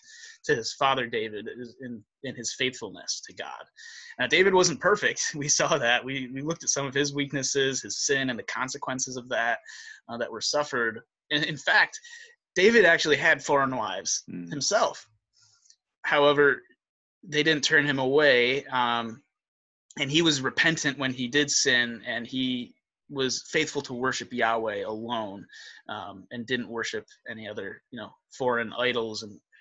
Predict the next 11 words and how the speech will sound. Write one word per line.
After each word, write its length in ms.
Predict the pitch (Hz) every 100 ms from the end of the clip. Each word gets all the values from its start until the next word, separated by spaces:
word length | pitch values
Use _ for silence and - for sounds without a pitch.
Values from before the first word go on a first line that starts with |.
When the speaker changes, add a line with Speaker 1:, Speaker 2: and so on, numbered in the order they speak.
| _ -
Speaker 1:
foreign 320 | 143 131 120
gods. 380 | 123 113 117 -
So 220 | 120 110 - - _
God 200 | 123 120
was 160 | 120 117
then, 200 | 120 110
he, 260 | 139 120 -
God 260 | 147 139 120
regarded 380 | 123 120 120 117
him 260 | 113 104
as 380 | 95 98 - -